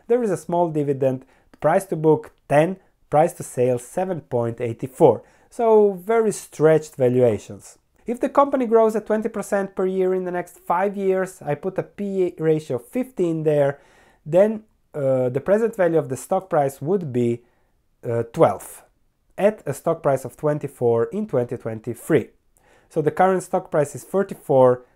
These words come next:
This is a screaming overvalued stock. However, if the growth rate of earnings is fifty percent, then the present value is above the current stock price, which makes this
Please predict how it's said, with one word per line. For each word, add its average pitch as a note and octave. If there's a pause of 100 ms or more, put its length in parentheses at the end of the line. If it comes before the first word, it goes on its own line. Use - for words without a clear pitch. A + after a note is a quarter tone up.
(120)
This C#3+
is B2
a G#2
screaming F#3+
overvalued B2
stock. - (580)
However, A#3+
if D#3+
the E3+
growth A3+
rate G#3+
of -
earnings F#3
is D#3 (220)
fifty C#4+
percent, C#3 (320)
then E3
the D3+ (720)
present F3
value C3
is C#3 (560)
above F3
the C3
current F#3+
stock -
price, C3
which C4
makes C3
this A#2